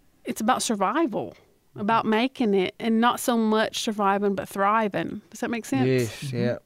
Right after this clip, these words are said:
Speaker 2: come on.
Speaker 1: So, you know, just making sure that we're just, 'cause there's so many times that I've survived, you know, and done it because I had no other choice.
Speaker 3: Mm-hmm.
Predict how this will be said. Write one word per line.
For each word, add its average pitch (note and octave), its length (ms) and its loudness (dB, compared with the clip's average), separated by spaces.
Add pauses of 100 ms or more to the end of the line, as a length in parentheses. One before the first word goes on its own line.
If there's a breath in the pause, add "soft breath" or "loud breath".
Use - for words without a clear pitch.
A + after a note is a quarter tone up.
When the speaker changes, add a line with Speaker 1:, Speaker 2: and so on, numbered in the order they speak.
Speaker 2:
come B2+ 220 -6
on. A#2+ 180 -2 (1120)
Speaker 1:
So, G#3+ 540 2
you C4 100 4
know, A#3 240 2
just A#3 240 -2
making A#3+ 260 2
sure A3+ 240 0
that G#3 180 0
we're A3+ 140 -2
just, - 480 -8 (720)
'cause A3+ 120 0
there's A#3 180 2
so C4 280 6
many A#3+ 200 4
times G#3 360 2
that G3+ 100 0
I've G3+ 160 -4
survived, F#3+ 600 -4 (440)
you A#3+ 120 -4
know, A#3 420 0
and G#3+ 220 -2
done A#3 180 4
it - 80 -2
because G3+ 380 0
I G3+ 80 0
had G3 180 -2
no G#3 400 2
other G3 160 -2
choice. - 640 -14
Speaker 3:
Mm-hmm. C3+ 100 -14